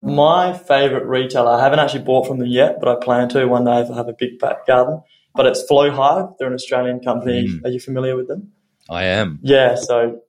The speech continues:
Speaker 1: they basically make it possible to tap honey straight into your jar and take all the, the hard part out of it. So it's an awesome Aussie invention.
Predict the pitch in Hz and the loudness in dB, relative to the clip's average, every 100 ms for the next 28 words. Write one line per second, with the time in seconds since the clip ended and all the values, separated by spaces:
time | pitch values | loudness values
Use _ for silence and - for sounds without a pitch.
0 | - 123 120 123 120 123 120 120 120 - | -4 -2 2 2 2 -2 -2 -2 -2 -4
1 | - - 123 - 123 120 - 120 120 120 | -6 -2 -2 -2 -4 -4 -4 -2 -2 -6
2 | _ _ - - 131 - 135 123 120 135 | _ _ -12 -2 0 0 0 0 0 2
3 | 127 123 123 123 120 - 117 123 - - | 2 0 -4 -4 -2 2 4 4 0 -10
4 | _ - 127 127 127 123 143 131 127 123 | _ -10 -8 0 2 2 2 2 2 2
5 | 123 - 127 127 123 123 123 - 123 123 | 0 -4 -2 0 0 0 -2 0 2 2
6 | 127 151 156 - _ - - 135 143 165 | 2 0 0 -10 _ -8 -2 0 2 4
7 | 165 165 143 143 139 127 123 123 127 120 | 4 2 0 0 0 0 0 0 -4 -4
8 | 120 | -6